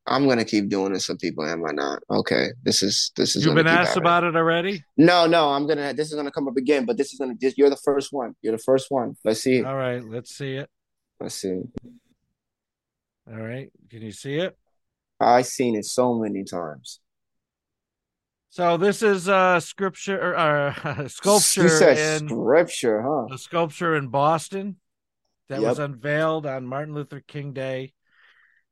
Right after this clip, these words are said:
Speaker 2: And, uh, it is,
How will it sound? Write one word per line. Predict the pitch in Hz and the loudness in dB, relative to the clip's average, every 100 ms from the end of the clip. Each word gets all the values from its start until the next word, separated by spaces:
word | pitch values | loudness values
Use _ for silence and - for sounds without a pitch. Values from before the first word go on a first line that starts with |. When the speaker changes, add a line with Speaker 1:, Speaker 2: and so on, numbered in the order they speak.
| _ | _
Speaker 2:
And, | - 160 175 175 175 170 160 127 156 | -4 0 4 4 2 -2 -8 -12 -18
uh, | - 156 156 156 156 151 139 _ _ _ - | -8 -2 2 2 0 -2 -8 _ _ _ -12
it | 160 185 - | -8 -8 -8
is, | 170 165 170 170 170 165 156 - - - - - - | -6 -2 -2 -2 -4 -6 -10 -14 -18 -18 -18 -20 -20